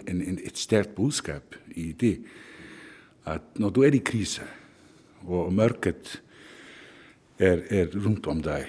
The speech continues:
så er det jo at, at det å skape noe som kan blive til nytte for andre. Det kan være en vei ut av mørket.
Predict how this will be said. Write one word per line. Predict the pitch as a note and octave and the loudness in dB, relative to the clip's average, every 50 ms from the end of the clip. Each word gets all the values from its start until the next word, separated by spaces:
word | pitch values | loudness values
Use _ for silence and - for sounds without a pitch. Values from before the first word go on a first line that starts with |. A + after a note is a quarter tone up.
| - - | -10 -10
så | - - - G2 F#2 | -6 -4 -2 0 2
er | G2 G2+ | 2 0
det | F#2 - F2+ D#2+ | 2 0 0 0
jo | E2 E2+ E2 D#2+ - - - - - - - - - - - - - - - - - | 0 0 0 -2 -4 -6 -12 -18 -18 -20 -20 -20 -20 -20 -20 -20 -20 -20 -16 -12 -10
at, | - - - - | -10 -10 -10 -8
at | - - - - - - | -8 -8 -8 -8 -4 0
det | F#2+ F2 D2 | 2 2 2
å | C#2 - | 0 -2
skape | - - - - F#2+ F2+ F#2 - - E2+ | -4 -2 2 2 4 4 4 2 0 -2
noe | D2+ C2+ - - | -4 -4 -6 -8
som | - - - E2 - - | -6 -4 -4 -4 -4 -6
kan | - D2 D2 C#2+ C2 - E2+ - - - | -6 -6 -4 -6 -6 -8 -10 -14 -16 -10
blive | - E2 D#2+ C#2+ D2+ C#2+ C2+ - - - _ - - _ _ - | -8 -6 -6 -4 -4 -6 -8 -10 -14 -20 _ -20 -20 _ _ -4
til | - E2 E2+ | 0 2 2
nytte | G2 G2 - - - - | 2 2 0 -4 -8 -6
for | - E2 D#2 | -6 -6 -4
andre. | D#2 F2+ G2 - - - - - - - - - - - - - - - - - - - - - - - - - | 0 0 0 0 0 -4 -10 -14 -20 -20 -20 -20 -20 -20 -20 -20 -20 -20 -20 -20 -20 -20 -20 -20 -20 -20 -10 -6
Det | F2 F2+ - | -6 -6 -4
kan | - F2 D#2+ D#2 | -4 -4 -2 -2
være | D#2+ E2 D#2+ D#2 - - | -2 -2 -2 -4 -6 -6
en | D#2+ D2+ D2 | -6 -4 0
vei | F#2+ G#2 G#2+ G#2+ F#2+ | 2 4 4 4 4
ut | D#2+ F#2+ G#2 A#2+ - D#2+ | 4 4 2 0 0 -2
av | D#2 D#2+ | -4 -4
mørket. | D#2+ C#2+ - - - - - - - | -6 -8 -8 -10 -14 -14 -14 -14 -16